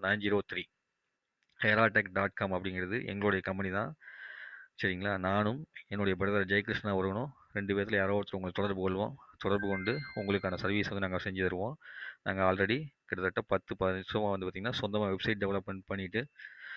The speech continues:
சாஃப்ட்வேர்லாம் டெவலப் பண்ணி, ஆன்லைன் ப்ரோக்ராம் டெவலப் பண்ணி, சரிங்களா? லோகோலேருந்து, விசிட்டிங் கார்டுலேருந்து எல்லாமே செஞ்சு கொடுத்துட்ருக்குறோம். அதனால, யாருக்காவது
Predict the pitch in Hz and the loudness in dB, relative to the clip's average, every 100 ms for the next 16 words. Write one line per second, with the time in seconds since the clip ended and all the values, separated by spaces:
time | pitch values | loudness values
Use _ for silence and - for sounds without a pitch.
0 | - - - 104 107 104 101 98 98 90 | -14 0 2 6 4 4 6 6 6 4
1 | 95 95 131 - - 101 104 104 98 101 | -2 -2 -6 -12 -4 -2 0 -2 2 4
2 | 101 98 95 95 92 92 98 123 _ _ | 4 2 2 2 0 -4 -6 -10 _ _
3 | - - 98 90 95 95 85 104 107 101 | -20 -8 -6 -4 -4 -6 -2 2 4 4
4 | 98 92 104 107 - 107 98 92 104 98 | 2 0 -4 -6 -6 -2 0 0 0 0
5 | 95 98 95 98 95 92 87 85 80 - | 0 -2 -4 -2 -2 -2 -4 -6 -6 -10
6 | _ _ 90 90 92 98 147 - - - | _ _ -4 -2 -2 -4 -6 -12 -16 -16
7 | - - 98 98 101 104 104 143 | -10 0 2 2 4 6 4 0